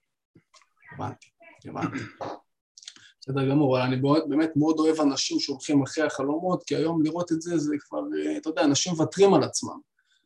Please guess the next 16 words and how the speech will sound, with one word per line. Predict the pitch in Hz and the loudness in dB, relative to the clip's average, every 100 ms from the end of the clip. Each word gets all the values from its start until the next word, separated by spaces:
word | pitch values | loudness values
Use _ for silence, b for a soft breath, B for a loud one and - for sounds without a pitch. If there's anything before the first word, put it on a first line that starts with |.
| - | -6
אנשים | 131 - 190 | 0 2 4
עוד | 165 | 2
לפני | 151 196 | 4 4
שהם | - 180 | 6 6
התחילו, | 160 - 220 208 185 | 6 4 2 4 6
הם | 151 | 6
אומרים, | 147 160 175 156 147 | 4 2 2 2 2
"זה | 135 | 0
כבר | 127 151 | 2 4
לא | 170 | 6
ילך", | 170 180 165 - - | 8 8 6 2 -6
תמיד | 127 143 | -4 -2
רק | 151 | -2
מסתכלים | 147 151 185 202 185 | -4 -2 6 8 8
על | 117 | 4
השלילי. | 110 - - | 0 -4 -10